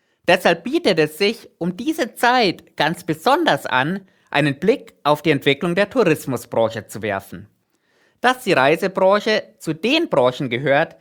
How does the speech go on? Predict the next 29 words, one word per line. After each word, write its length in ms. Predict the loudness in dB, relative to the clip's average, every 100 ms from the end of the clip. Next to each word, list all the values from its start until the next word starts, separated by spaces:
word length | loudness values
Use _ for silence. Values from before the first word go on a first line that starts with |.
| _ _ -2
die 80 |
ganz 240 | 0 0 -2
besonders 800 | -6 -2 0 0 2 0 0 -4
unter 240 | -2 0
dem 120 | 0
Coronavirus 840 | 0 0 0 2 2 2 0 0 -2
gelitten 420 | -2 -2 -2 0
haben, 380 | 4 4 0 -8 -10
ist 180 | -10 -6
bekannt. 600 | -8 -2 -2 -2 -10 _ _ _ _ _ -4
Gemeinsam 560 | 0 2 2 0 0
mit 160 | -2 -2
Ihnen 520 | -4 0 0 0 -4 -6
will 220 | -2 0
ich 200 | -2 0
heute 520 | 2 2 0 0 0 _ _ -2
aber 200 | 2 2
nicht 200 | 0 -2
den 120 | -4
Corona-Einbruch 1040 | -2 -2 0 2 2 2 2 2 0 0
ins 240 | -6 -6 0
Zentrum 340 | 0 0 -2
dieser 220 | -2 0
Episode 560 | 0 -2 -4 0 0 0
stellen, 480 | 2 4 4 0 -8 _
sondern 400 | 0 2 2 2
die 120 | 2
Erholung 480 | 2 2 2 2 2
danach. 540 | 0 0 -2 -4